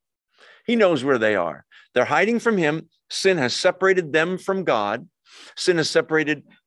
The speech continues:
Adam from Eve and vice versa. It's the worst thing on planet Earth.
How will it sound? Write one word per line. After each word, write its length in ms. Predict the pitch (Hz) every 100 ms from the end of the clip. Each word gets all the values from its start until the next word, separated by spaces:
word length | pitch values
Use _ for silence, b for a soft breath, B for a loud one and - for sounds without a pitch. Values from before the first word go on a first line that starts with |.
| -
Adam 380 | 147 165 147 151
from 200 | 151 143
Eve 260 | 156 175 147
and 160 | 117
vice 300 | 110 117 110
versa. 480 | 104 123 123 - 82 _ _ _ _ -
It's 220 | 139 -
the 80 | 160
worst 300 | 165 185 -
thing 180 | 160 151
on 140 | 135
planet 380 | 127 117 113 101
Earth. 300 | 95 80